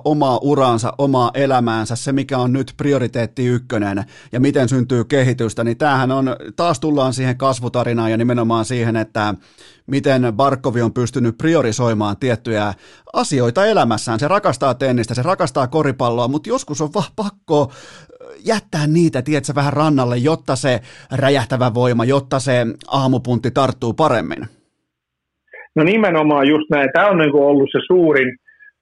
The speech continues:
Speaker 2: suurin tota, hänellä semmonen, ei kompastuskivi. Nyt ei kenenkään kannata ymmärtää väärin.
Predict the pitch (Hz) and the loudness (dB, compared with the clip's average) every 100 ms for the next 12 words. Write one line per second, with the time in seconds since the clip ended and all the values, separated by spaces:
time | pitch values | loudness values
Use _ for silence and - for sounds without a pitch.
0 | - 196 226 196 160 135 - - 139 135 | -2 2 4 4 4 2 0 0 0 0
1 | - - - - - - - - 151 160 | -2 -4 -4 -2 -2 -4 -6 -2 0 2
2 | 143 135 139 135 131 131 - _ - 156 | 0 0 0 2 2 2 -2 _ 0 0
3 | 151 220 208 185 - 156 - 170 165 151 | 4 2 4 2 0 -4 -2 0 2 2
4 | 196 233 202 175 254 240 190 160 151 151 | 2 2 0 0 0 2 2 0 2 0
5 | 139 147 151 151 139 - 143 135 170 160 | 2 2 4 2 0 0 0 2 2 2
6 | 135 131 | 2 0